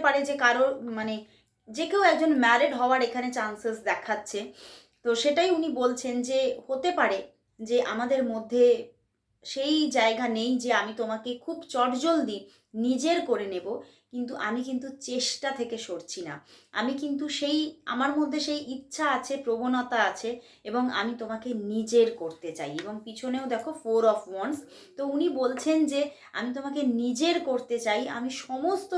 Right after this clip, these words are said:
যুদ্ধকে পার করে যেতে চাই, এবং উনি বলছেন আমি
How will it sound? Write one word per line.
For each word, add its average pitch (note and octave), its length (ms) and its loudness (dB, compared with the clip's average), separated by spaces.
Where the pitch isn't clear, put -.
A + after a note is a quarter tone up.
যুদ্ধকে C4+ 480 -2
পার B3+ 240 6
করে G3+ 180 -2
যেতে D#3+ 280 -8
চাই, C#3 160 -10
এবং B3 120 0
উনি D4+ 140 4
বলছেন C4+ 340 0
আমি A#3+ 140 -6